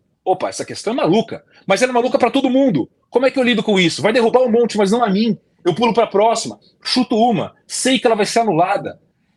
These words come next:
Ela acha, dentro do problema, da, da incerteza, ela acha força. Isso é a flexibilidade. Essas pessoas enxergavam assim a prova.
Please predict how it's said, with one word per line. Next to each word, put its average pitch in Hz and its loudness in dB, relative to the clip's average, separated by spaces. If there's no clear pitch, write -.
Ela 196 2
acha, 208 -2
dentro 220 0
do 185 -2
problema, 170 0
da, 156 -2
da 151 -2
incerteza, 175 -2
ela 160 2
acha 180 -4
força. - -4
Isso 214 0
é 190 2
a - -10
flexibilidade. 120 -6
Essas 220 -2
pessoas 190 -2
enxergavam 175 -2
assim 185 -12
a 180 -10
prova. 147 -2